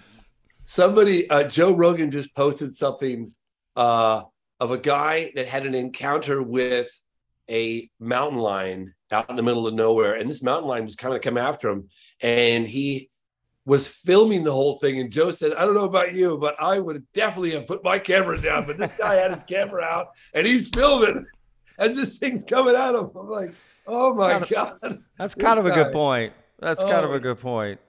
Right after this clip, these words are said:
Speaker 2: I
Speaker 1: Yeah.
Speaker 2: mean, if the U F O's rushing at me, yes, I'm dropping the camera at that point.
Speaker 1: <laughs>
Speaker 2: Uh,
Speaker 1: Well,
Speaker 2: it,
Speaker 1: you know,
Speaker 2: it's gone.
Speaker 1: it, it's, it's unbelievable how many witnesses I've interviewed that said the last thing on their mind was getting their camera out.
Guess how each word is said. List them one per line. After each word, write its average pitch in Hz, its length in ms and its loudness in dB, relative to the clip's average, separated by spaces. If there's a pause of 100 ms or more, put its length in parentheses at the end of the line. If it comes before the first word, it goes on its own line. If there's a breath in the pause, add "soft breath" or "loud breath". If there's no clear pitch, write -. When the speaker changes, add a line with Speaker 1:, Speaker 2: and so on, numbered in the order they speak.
Speaker 2:
I 175 80 4
Speaker 1:
Yeah. - 60 2
Speaker 2:
mean, 196 140 2
if 180 120 -2
the 180 100 -2
U 214 200 6
F 208 160 4
O's 175 220 2
rushing 160 380 2
at 160 180 4
me, 120 100 -6
yes, 117 320 0
I'm 104 100 -8
dropping 107 340 -4
the 92 80 -12
camera 82 380 -12
at 71 60 -12
that 73 260 -12
point. 67 200 -10
Speaker 1:
<laughs> - 200 -14
Speaker 2:
Uh, 71 340 -10
Speaker 1:
Well, 170 140 -2
Speaker 2:
it, 175 40 0
Speaker 1:
you 190 60 0
know, 185 220 4
Speaker 2:
it's - 80 -4
gone. 73 260 -12 (640)
Speaker 1:
it, 165 200 -10
it's, - 280 -10
it's 170 240 -12 (120)
unbelievable 190 760 0
how 151 180 -4
many 170 160 -4
witnesses 143 480 -6
I've 127 140 2
interviewed 143 460 -2
that 131 80 -4
said 139 200 -4
the 127 100 0
last 131 380 -2
thing 147 140 -2
on 139 80 -2
their 131 140 -2
mind 123 320 -4
was 196 100 -10
getting 127 240 -4
their 110 100 -4
camera 107 400 -4
out. 87 200 -10